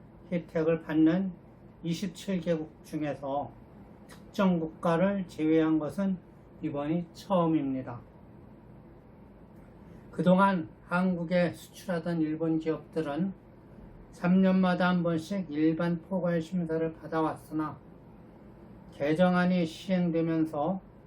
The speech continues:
매번 수출할 때마다 일본 정부의 허가를 받게 되었습니다. 이와 관련해서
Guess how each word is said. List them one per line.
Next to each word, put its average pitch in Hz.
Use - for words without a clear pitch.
매번 170
수출할 170
때마다 160
일본 165
정부의 160
허가를 165
받게 -
되었습니다. 143
이와 180
관련해서 165